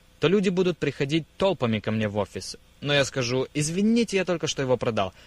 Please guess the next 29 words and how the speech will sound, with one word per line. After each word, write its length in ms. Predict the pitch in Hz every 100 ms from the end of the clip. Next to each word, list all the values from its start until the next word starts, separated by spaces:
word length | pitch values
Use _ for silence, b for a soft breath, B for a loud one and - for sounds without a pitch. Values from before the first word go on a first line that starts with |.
| B
но 80 | 127
я 80 | 143
вам 140 | 143
могу 220 | 139 131 123
показать 340 | 123 117 107
такой 240 | 117 160
же 100 | 143
самый 300 | 131 131 123
за 120 | 110 113
тридцать 340 | 107 104 -
пять 160 | 101 -
тысяч 320 | - 104 95 90
долларов». 360 | 92 98 107 - _ _ _ _ _ _ _ _ _ _ _ _ _ 110
Приманка 480 | - 101 101 117 127
с 60 | -
переходом, 560 | 139 139 - 156 90
правда? 340 | 87 101 120 156 - _ -
Это 180 | 101
незаконно. 580 | 113 123 151 220 196 101 B B B B
Вы 140 | 123 175
заманиваете 720 | 175 156 147 139 131 - 127
их 80 |
чем-то 360 | - 135 127 117
одним 460 | 104 101 95 117 156
и 100 | 123
показываете 720 | 107 104 143 156 160 156 -
им 100 | 143
совершенно 540 | 135 107 101 104 98 98
другое. 420 | 113 131 143